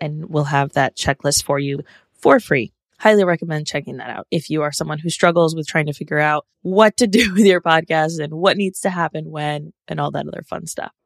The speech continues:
Those changes to Apple Podcasts and their emphasis on podcast episode cover art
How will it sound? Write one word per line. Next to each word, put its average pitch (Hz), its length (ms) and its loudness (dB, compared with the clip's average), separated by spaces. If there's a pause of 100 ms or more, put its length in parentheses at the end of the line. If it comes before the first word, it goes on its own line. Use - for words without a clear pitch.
(140)
Those 208 360 4
changes 196 600 -2
to - 200 -4
Apple 180 220 0
Podcasts 160 680 0 (100)
and 156 120 -6
their 156 140 0
emphasis 160 480 0 (100)
on 190 300 4
podcast 160 460 -2
episode 160 320 -2
cover 160 320 -2
art 156 220 2